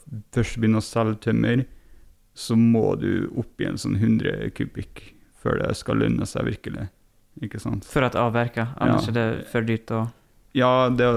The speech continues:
Speaker 1: det er for dyrt også. Liksom, jeg tror det, de som driver i den industrien vil jo ha et visst volum før de skal begynne å s-, hvis du kommer med
Speaker 2: Ja.
Speaker 1: to stokker, så tytter jeg du får være med, ikke sant?
Speaker 2: Nei.
Speaker 1: Det, det, det er liksom ikke nok for at de skal bry seg.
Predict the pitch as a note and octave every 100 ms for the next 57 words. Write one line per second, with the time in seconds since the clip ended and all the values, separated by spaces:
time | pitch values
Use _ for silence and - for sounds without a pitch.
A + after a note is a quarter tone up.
0 | G2+ A#2 B2 B2 A#2+ B2 C3 B2 A#2+ G#2+
1 | A#2 G#2+ G2 A#2 C3+ C3+ C3+ B2 A2 -
2 | - B2 A#2 B2 A2+ A#2 A2+ A2+ A#2+ F#2+
3 | A2+ A#2 A2 A2+ A2 G#2 - A2+ A2 G#2+
4 | G#2 - A#2 - - A2+ - - A#2+ A#2
5 | A#2 A#2+ B2+ _ _ _ - _ _ _
6 | A2+ A2 G#2+ - A2 A2 A2 A2 G#2+ G#2
7 | - - G2+ F#2+ A#2 A2+ - A#2 A2 A2
8 | G#2 G2+ A#2 - A#2 A2 - B2 A2+ -
9 | A#2 - G#2 - A2 A#2 - G#2 - -
10 | - - A#2 A#2+ A2+ A2+ A2+ A#2 B2 -
11 | A2+ A2+ A2 A2 B2 A2+ A2+ G1+ G#2+ A2
12 | - B2 A#2+ - A#2 A2+ G#2 - A2 A2+
13 | G#2 A2 A2+ G#2+ A#2